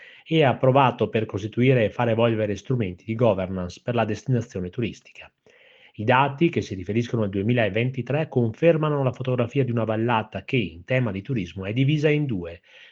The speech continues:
con cinque comuni, Divinallongo, Falcade, Selva di Cadore, Rocca Pietore e Alleghe, a coprire l'ottantotto virgola quarantasette per cento degli arrivi e il novanta virgola settantasei per cento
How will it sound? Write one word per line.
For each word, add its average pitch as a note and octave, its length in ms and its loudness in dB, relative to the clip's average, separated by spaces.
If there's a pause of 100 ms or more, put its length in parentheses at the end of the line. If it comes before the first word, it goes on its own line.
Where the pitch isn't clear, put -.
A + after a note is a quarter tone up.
con G#2 260 -4
cinque C3+ 380 0
comuni, D#3 500 4
Divinallongo, G#2 720 2
Falcade, G#2 520 -2
Selva A2 260 -4
di G#2+ 80 0
Cadore, A2+ 380 0
Rocca A#2 260 -4
Pietore B2 380 -2
e A#2+ 80 -2
Alleghe, B2+ 520 -2 (340)
a A#2 120 -6
coprire E3+ 480 6
l'ottantotto C#3+ 800 2
virgola C3+ 400 2
quarantasette D3 640 0
per C3+ 180 -2
cento B2 320 -4
degli B2 220 0
arrivi G2+ 440 -4
e G2 60 0
il G2 80 -6
novanta C3+ 640 -2
virgola A#2+ 440 0
settantasei B2+ 560 -6
per D3+ 180 -6
cento - 520 -14